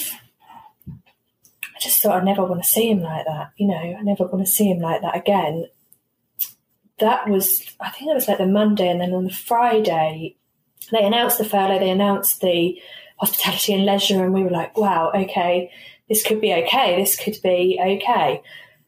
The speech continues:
And then we obviously discovered that, like everybody else, we weren't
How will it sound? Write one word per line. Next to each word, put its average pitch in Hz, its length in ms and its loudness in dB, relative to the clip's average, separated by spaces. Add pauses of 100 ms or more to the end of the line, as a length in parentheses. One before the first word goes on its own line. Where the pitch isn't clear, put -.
(160)
And 214 160 2
then 233 160 2
we 190 260 0
obviously 180 460 -2
discovered 175 640 0
that, - 300 -4
like 180 260 -6
everybody 185 440 0
else, 160 320 0
we 185 140 2
weren't 175 340 0